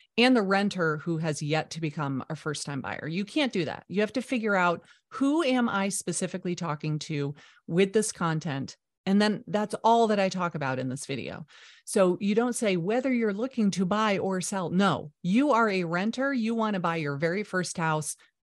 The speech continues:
This is how we're gonna do it. And I'm talking to this one specific person. Then I'm thinking, "What do I want them to do after this video is over? What kind of call to action do I wanna have?" I have found just saying,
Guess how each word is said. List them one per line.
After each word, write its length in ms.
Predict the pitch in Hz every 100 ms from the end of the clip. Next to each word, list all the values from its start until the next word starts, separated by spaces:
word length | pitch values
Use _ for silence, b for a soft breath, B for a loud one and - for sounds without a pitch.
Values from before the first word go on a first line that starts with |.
| _ -
This 260 | 156 190 196
is 140 | 202
how 160 | 196 170
we're 120 | 160
gonna 220 | 151 147
do 200 | 143 135
it. 180 | 123 - -
And 100 | 147
I'm 120 | 143
talking 380 | - 160 156 147
to 100 | 147
this 200 | 139 -
one 160 | 143 135
specific 540 | - 139 156 135 -
person. 420 | - 127 - - - _ _ _ _ _
Then 340 | 175 165 214 247
I'm 140 | 233
thinking, 460 | - 190 175 165 - B B
"What 380 | - 156 226 277 196
do 180 | 220 214
I 100 | 196
want 280 | 175 180 180
them 160 | 175
to 140 | - 151
do 520 | 147 175 175 - - -
after 440 | 165 165 - 160 147
this 220 | 156 -
video 300 | 151 135 131
is 120 | 131
over? 320 | 135 - - 156
What 360 | 147 180 - -
kind 260 | 202 190
of 100 | 180
call 220 | - 147
to 220 | 143 196 302
action 320 | 339 - 165
do 120 | 135
I 60 | 131
wanna 240 | 131 123
have?" 340 | 156 - - _ B B B B B
I 160 | 220 262
have 200 | 330 285
found 440 | - 214 196 196 190 - -
just 360 | - 214 202 -
saying, 520 | 214 185 180 175